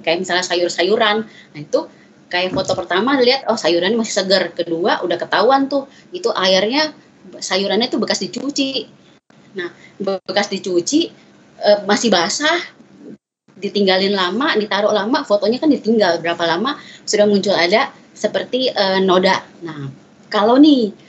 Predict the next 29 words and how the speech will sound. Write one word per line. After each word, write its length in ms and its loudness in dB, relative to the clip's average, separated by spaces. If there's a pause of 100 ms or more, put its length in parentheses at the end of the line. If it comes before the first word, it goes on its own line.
(400)
eh, 240 -2
memang 400 4 (240)
kalau 240 0
foto 240 -4
produk 400 -6
itu 240 -4
sebenarnya 800 -4
dibilang 480 0 (480)
apakah, 400 -4 (320)
eh, 240 2
foto 320 4
itu, 440 2 (680)
karena 160 0
fotografi 640 0
itu 160 -6
kan 160 -2
sama 320 0
se-, 160 -8
eh, 320 0
ibaratnya 480 0
seni, 320 0 (400)
nggak 200 2 (120)
ada 160 0
yang 240 0
bilangnya 640 2 (160)
benar 480 2
apa 160 -6
salah, 400 0 (480)
cuman 320 0